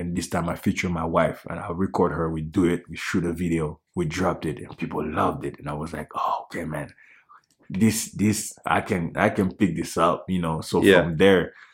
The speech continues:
Speaker 1: twenty nineteen, I started, I worked and I released my first E P in America. It was in twenty nineteen called, uh, Welcome to My World. I really love that E P because I really gave the stories, you know,
Speaker 2: Right.
Speaker 1: from Africa, how,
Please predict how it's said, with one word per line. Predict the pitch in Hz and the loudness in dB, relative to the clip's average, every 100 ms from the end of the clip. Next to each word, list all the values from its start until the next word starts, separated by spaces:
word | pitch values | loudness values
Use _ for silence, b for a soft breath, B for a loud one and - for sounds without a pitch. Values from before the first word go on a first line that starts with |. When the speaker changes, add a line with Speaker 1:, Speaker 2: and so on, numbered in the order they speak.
| b b b _ | b b b _
Speaker 1:
twenty | - 90 90 | -6 -2 0
nineteen, | 90 82 80 95 82 85 - | 0 -2 -4 -4 -4 -8 -10
I | - | -6
started, | 90 87 85 78 | -2 0 -2 -4
I | 82 | -2
worked | 85 85 90 90 | -2 2 4 2
and | 87 85 | 0 -4
I | 82 | -2
released | 85 87 87 92 | -2 0 0 -2
my | |
first | 80 95 92 - | -2 -2 -2 -2
E | |
P | 92 92 | -4 -4
in | 82 | -4
America. | 82 82 80 - - - | -2 0 0 -2 -12 -8
It | 87 | -6
was | 82 87 | -4 -6
in | |
twenty | 78 82 80 | -6 -4 -4
nineteen | 76 76 - 82 | -4 -6 -8 -6
called, | - 82 82 | -2 0 0
uh, | 80 | -2
Welcome | 78 85 - 85 | 0 0 0 -4
to | 85 | -4
My | 80 | -4
World. | 80 90 90 85 - - | 0 6 6 4 -2 -8
I | - | -6
really | 80 87 85 | -2 0 2
love | 85 78 | 0 0
that | 71 | 0
E | 92 | 0
P | 90 85 | 0 -4
because | - 87 82 | -2 -4 -4
I | 76 | -4
really | 82 90 87 85 - _ _ - | -2 0 2 0 -2 _ _ -6
gave | 92 107 | 2 4
the | 76 | 4
stories, | - - 80 73 - | -2 -2 -2 -4 -4
you | 82 | -4
know, | 78 | 0
Speaker 2:
Right. | 78 101 85 | 8 8 8
Speaker 1:
from | 80 | 2
Africa, | 78 80 - 87 90 85 | 0 0 0 -4 0 0
how, | 76 85 82 82 | 0 0 0 0